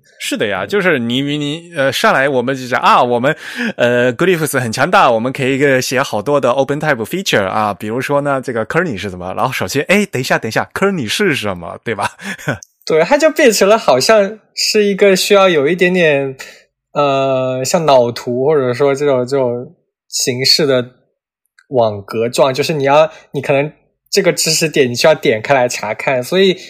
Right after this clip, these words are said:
Speaker 2: 对书来说它不是那么好实现的嘛。可能以后的话，如果可能有一个这样的什-，什么其他的技术可以让你在，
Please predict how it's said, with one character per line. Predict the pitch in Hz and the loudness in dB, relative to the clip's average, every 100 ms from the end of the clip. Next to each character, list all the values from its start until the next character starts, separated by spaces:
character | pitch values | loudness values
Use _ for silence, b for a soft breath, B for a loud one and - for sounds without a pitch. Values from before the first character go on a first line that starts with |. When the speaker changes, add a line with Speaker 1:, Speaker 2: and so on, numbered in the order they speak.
| B | B
Speaker 2:
对 | 240 | 0
书 | 208 - 262 285 | 0 0 2 4
来 | 139 | 6
说 | 127 - 139 | 4 2 0
它 | 131 156 | 2 -2
不 | 139 139 | 0 -4
是 | - | 0
那 | 190 | 2
么 | 156 | 2
好 | - 117 | 2 0
实 | 113 - 123 | 0 -2 -2
现 | 127 185 | 2 2
的 | 127 | 2
嘛。 | 120 123 | -2 -4
可 | 143 | 0
能 | 160 | 0
以 | 165 123 | -2 -4
后 | - 208 | 0 4
的 | 147 | 4
话， | 143 135 | 4 2
如 | 127 147 | 2 2
果 | 139 131 B B B | 2 0 B B B
可 | - | -4
能 | 135 | -2
有 | 147 123 | 2 2
一 | 127 | 4
个 | 143 | 2
这 | 156 | 4
样 | 143 | 2
的 | 131 131 127 123 127 | 2 2 2 0 -2
什-， | - 127 120 | -10 -12 -10
什 | - | -8
么 | 120 120 120 120 123 123 - _ _ | -4 -2 -2 0 -2 -4 -8 _ _
其 | - - | -6 -4
他 | - | 2
的 | 147 147 | 2 2
技 | - 151 | -2 -6
术 | 120 151 123 | -6 -6 -6
可 | - | -6
以 | 131 123 | -6 -4
让 | 135 135 | -4 -4
你 | 123 | -6
在， | 113 131 123 120 | -2 0 2 0